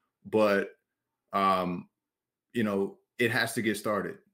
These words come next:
because there, there's, there's just way too many opportunities. There's way too much money being made, um, you know, off the backs of these athletes, and, you know, for, for them to, to not really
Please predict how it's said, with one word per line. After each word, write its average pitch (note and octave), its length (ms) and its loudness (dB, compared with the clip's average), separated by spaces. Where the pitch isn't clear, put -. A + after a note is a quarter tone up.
because G2 600 -6
there, A2+ 220 0
there's, A2 320 0
there's G#2+ 240 -2
just G#2 260 -6
way A#2 300 2
too A#2 200 -4
many A2 220 -2
opportunities. G#2 580 -4
There's G#2+ 140 -4
way B2+ 220 2
too C#3 140 -6
much A2+ 180 -4
money A2 280 0
being G2+ 300 -2
made, F#2+ 400 -2
um, F2 540 -4
you A2 80 -2
know, F#2+ 180 -2
off G#2+ 200 2
the G2+ 80 0
backs G2+ 300 -2
of G2+ 60 -2
these G2 160 -2
athletes, F#2+ 680 -6
and, F#2+ 480 -2
you G#2+ 100 -2
know, G2 140 2
for, G2 320 0
for G#2 140 -2
them A2+ 400 2
to, G#2 220 0
to G2+ 160 -4
not G#2 340 -2
really G2+ 540 -2